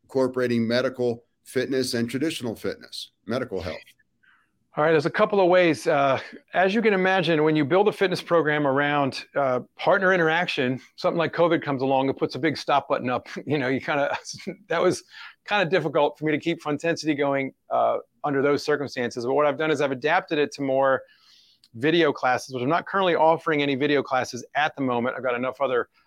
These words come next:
Speaker 2: irons in the fire with other things I'm kinda working on that I don't have the ability to add those. Uh, but in my local area, I'm doing little, little spot classes here and there, like, kind of like one-off things. But there's a lot of exercises you can get. Just incorporate the idea. So if someone's looking at,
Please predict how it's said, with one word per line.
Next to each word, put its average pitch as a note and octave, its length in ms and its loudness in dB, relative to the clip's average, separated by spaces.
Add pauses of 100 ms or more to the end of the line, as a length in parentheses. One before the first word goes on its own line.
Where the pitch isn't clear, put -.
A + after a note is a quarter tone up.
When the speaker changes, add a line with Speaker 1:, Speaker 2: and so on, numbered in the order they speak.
(120)
Speaker 2:
irons C3 280 -4
in B2 60 -6
the A2+ 80 -6
fire B2 320 0
with A2+ 80 -2
other A#2+ 160 -2
things A#2+ 240 -8
I'm A2+ 100 -6
kinda A#2+ 200 -4
working B2 300 -2
on A#2 180 -2
that A2+ 100 -2
I A2+ 80 0
don't A#2+ 200 -2
have A#2+ 140 -2
the A#2 80 -4
ability A2+ 360 0
to B2 120 -6
add C#3 200 0
those. A2 380 0
Uh, A#2 220 0 (600)
but C#3+ 320 0
in C#3 100 -2
my B2+ 140 0
local E3+ 360 4
area, C#3+ 280 4
I'm B2+ 100 -4
doing D3 240 2
little, C3+ 260 2 (120)
little D3 220 0
spot - 420 -2
classes C#3+ 420 -2
here C#3+ 220 -4
and C3 100 -2
there, C3+ 180 0
like, B2+ 120 -2
kind C3+ 180 -6
of A#2+ 80 -6
like B2+ 220 -4
one-off C3 480 0
things. A#2 260 -6
But - 140 -10
there's B2 160 -6
a B2 40 -2
lot C#3+ 220 2
of C3+ 80 -2
exercises C3 680 -4
you C3+ 60 -6
can A#2+ 80 -6
get. C#3 160 -2
Just E3+ 160 -6
incorporate G3 480 0
the D#3 100 0
idea. B2+ 540 2
So - 160 -6
if - 80 -6
someone's D3+ 260 -2
looking D3 200 -4
at, C3+ 140 -4